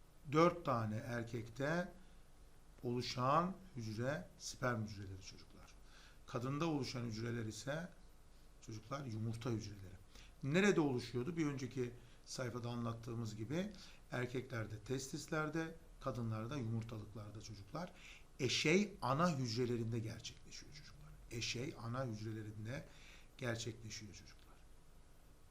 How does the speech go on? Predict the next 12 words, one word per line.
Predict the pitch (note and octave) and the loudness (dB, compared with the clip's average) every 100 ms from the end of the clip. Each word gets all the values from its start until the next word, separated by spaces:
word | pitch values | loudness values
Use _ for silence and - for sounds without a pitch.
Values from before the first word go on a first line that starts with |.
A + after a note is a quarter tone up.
| - | -18
Şöyle. | - - E2+ F2 F#2+ A2+ C#3+ - - - - - - - - - - - - - - - - - - - - - - - - - - | -14 -14 -14 -12 -8 -8 -10 -14 -18 -18 -18 -18 -20 -20 -20 -18 -18 -18 -18 -18 -18 -20 -20 -20 -20 -20 -20 -20 -20 -20 -20 -20 -18
Bakın. | - G2+ A#2+ A#2+ - - - - - - - - - - | -16 -10 -10 -12 -16 -18 -18 -18 -20 -20 -18 -18 -18 -10
Kamçılığı | A2+ G#2+ G#2 G#2 G2 G2 A2+ - - - - - - - - - - - - - - - - - - - - - - - - - | -6 -6 -6 -6 -8 -6 -6 -6 -10 -16 -16 -16 -18 -18 -18 -18 -18 -18 -18 -18 -18 -18 -18 -18 -18 -18 -18 -18 -20 -20 -20 -12
rahatlıkla | G2 G#2+ G#2+ A#2 - A#2 B2 A2+ | -6 -4 -4 -8 -8 -2 -2 -2
kendi | A2+ A2+ A2+ | -2 0 0
başına | A2+ A#2 A2+ | 0 -2 -4
hareket | A2 G#2+ A2+ G#2+ | -4 -6 -6 -6
edebilecek | G#2+ G2+ G#2 A2 C3 | -6 -8 -8 -8 -6
özellikte | A#2+ G#2+ A2+ G2+ G2+ G#2+ | -6 -4 -4 -6 -8 -8
çocuklar | G#2 - G2+ F#2 | -8 -10 -12 -12
sperm | - F#2+ F#2+ F#2 | -12 -12 -10 -10
hücreleri. | F2 - F2+ F#2+ C3+ | -10 -12 -10 -8 -8